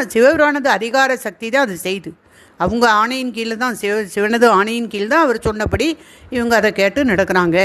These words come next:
அப்படின்னு வந்து சொல்றாங்க. ஓகேங்களா? அப்போ இவர்களிடத்து நின்று அவ்வவ் செயலை செய்வது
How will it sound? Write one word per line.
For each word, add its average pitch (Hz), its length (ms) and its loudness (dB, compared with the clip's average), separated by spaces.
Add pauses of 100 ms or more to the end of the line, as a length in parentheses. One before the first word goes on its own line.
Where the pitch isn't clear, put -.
(140)
அப்படின்னு 170 400 0
வந்து 185 220 -6
சொல்றாங்க. 151 340 -6 (280)
ஓகேங்களா? 190 420 0 (640)
அப்போ 226 200 0 (1120)
இவர்களிடத்து 226 720 2
நின்று 240 380 0
அவ்வவ் 208 360 0
செயலை 240 340 -2
செய்வது 208 380 -4